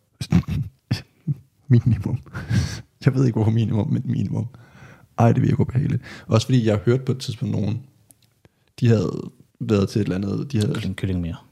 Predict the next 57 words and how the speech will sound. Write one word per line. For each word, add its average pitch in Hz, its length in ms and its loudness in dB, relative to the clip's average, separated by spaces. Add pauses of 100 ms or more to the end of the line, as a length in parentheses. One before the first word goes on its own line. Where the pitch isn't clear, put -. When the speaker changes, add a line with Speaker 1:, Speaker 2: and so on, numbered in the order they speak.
(140)
Speaker 1:
Ja. - 40 -16 (300)
Speaker 2:
Kylling, 127 280 -14 (120)
kylling. - 200 -8
Speaker 1:
De 127 60 8
havde 113 120 8
holdt 107 160 6
sådan 101 100 0
en 98 60 -2
filmaften 113 440 2
eller - 120 -6
et - 80 -6
eller - 120 -10
andet. - 140 -10 (180)
De - 60 0
havde 95 80 2
så 110 120 2
godt 107 120 2
nok 98 100 0
også - 140 -2
lige - 100 -4
fået - 160 -6
det - 100 -8
der - 80 -6
drik. - 300 -10 (140)
Og 113 100 0
så 113 120 2
skulle 117 140 -2
de 110 40 2
have 107 80 2
noget 120 160 -2
kylling, 151 300 4
de - 160 -4
havde 113 100 0
smidt - 140 -2
i - 40 0
ovnen. 143 320 2 (840)
Så 117 120 4
de 101 80 0
taget - 180 2
det - 60 -2
ud, 143 200 6 (380)
Speaker 2:
Mm. 156 220 8 (180)
Speaker 1:
og - 100 4
havde 95 120 4
spist 147 380 2
det, 123 220 0
Speaker 2:
Mm. 147 240 8 (240)
Speaker 1:
vurderet, 104 420 2 (340)
okay, - 200 0
den 117 80 -4
var - 60 -8
sgu 123 140 -6
ikke 110 100 -2
lige 107 80 -2
blevet 110 180 -2
helt - 140 -6
færdig. 131 320 2